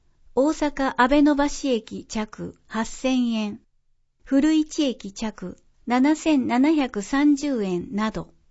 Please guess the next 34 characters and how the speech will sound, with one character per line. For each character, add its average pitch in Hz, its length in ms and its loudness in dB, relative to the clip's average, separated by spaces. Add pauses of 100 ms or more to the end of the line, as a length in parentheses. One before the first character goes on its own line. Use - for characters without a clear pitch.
(760)
た 285 140 0
だ 247 120 0
し、 214 360 -8 (260)
初 254 360 -4
駅 277 340 -2
は 185 260 -4 (140)
大 254 160 2
阪 277 520 -2
阿 247 80 2
部 277 140 2
野 302 180 4
橋 277 340 -4
駅 202 320 -6
限 220 300 -2
定。 190 440 -8 (960)
申 277 220 4
し - 120 -10
込 285 140 0
み 269 240 2
問 247 240 -2
い 269 60 2
合 254 80 -2
わ 233 120 -2
せ、 - 320 -14 (520)
近 277 260 4
鉄 254 480 -4 (120)
旅 269 280 4
の 311 120 6
予 214 140 2
約 294 260 0
セ 285 220 -2
ン 226 120 -4
タ 185 100 -10
ー。 170 180 -10